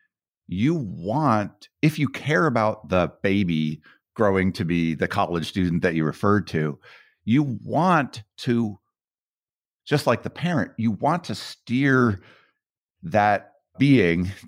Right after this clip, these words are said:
or organization in the right direction. And I think it is very hard to not think, "I'm the one who knows what the right path is. I'm the one who's the keeper of that original flame of the D N A or whatever."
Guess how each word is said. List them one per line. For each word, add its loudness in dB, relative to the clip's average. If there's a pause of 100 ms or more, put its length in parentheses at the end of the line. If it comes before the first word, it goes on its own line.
(240)
or -2
organization 0 (420)
in 2
the 2
right 0
direction. -2
And -2
I 2
think -8
it -4
is -4
very 2
hard 0 (560)
to -4
not -2
think, -4 (480)
"I'm 2
the 0
one 2
who 0
knows 0
what -2
the -4
right -2
path -6
is. -6 (340)
I'm 2
the -2
one 0
who's -6
the -4
keeper -2
of -2
that -2
original -4
flame -2
of -8
the -6
D -2
N 0
A 2
or -4
whatever." -2